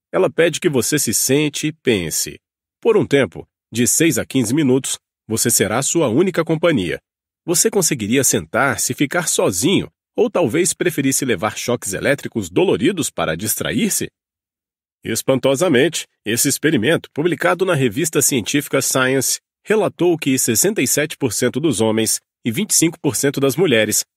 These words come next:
acharam a experiência de ficar sozinho tão desagradável que acabaram aplicando choques elétricos a si mesmos.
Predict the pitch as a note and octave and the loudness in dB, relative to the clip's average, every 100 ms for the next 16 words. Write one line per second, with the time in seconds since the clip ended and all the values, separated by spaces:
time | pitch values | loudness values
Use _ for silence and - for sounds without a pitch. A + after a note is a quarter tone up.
0 | _ F3 - F#3+ F#3 E3 D3 - C3 A#2 | _ -4 0 2 2 0 0 0 0 2
1 | E3 G#2+ G2 - - A2 - C3 F2+ G2 | 0 -2 -4 -4 -2 -2 0 -2 -2 -4
2 | A2+ D#2 - G#3+ A3 A2+ A#2+ C3+ - A2+ | -4 -6 -2 0 2 2 0 -2 -2 0
3 | C3 D2+ - _ - F#3 G3 F3+ F#3 F#3+ | -2 -4 -12 _ -8 -4 -2 0 2 2
4 | E3+ D3+ - F3+ D#3 - E3 D#3+ D3+ A2+ | 0 -2 0 0 0 0 -2 0 0 2
5 | D3+ D#3+ F3+ E3+ E3 - G#3+ D3+ G#2+ D#2+ | 0 -2 -4 -2 -2 -2 0 2 2 0
6 | C2+ - | -8 -10